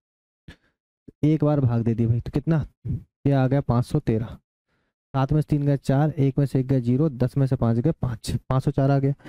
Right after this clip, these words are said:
अब क्या करते हैं इसके बाद हम, ये जो आपका remainder ये भाजक बन जाता है और जो भाजक है वो dividend बन जाता है, भाज्य बन जाता है।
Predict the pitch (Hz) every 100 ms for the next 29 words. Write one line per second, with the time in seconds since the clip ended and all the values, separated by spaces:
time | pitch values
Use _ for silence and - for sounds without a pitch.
0 | - - - 165 165 160 160 165 156 151
1 | 165 - - - _ _ 139 156 170 151
2 | - 151 151 151 143 120 127 135 139 139
3 | 139 135 - _ _ _ _ - 127 131
4 | 127 - 131 113 127 135 131 135 156 127
5 | 120 117 113 110 110 107 - 113 117 117
6 | 120 117 113 104 113 101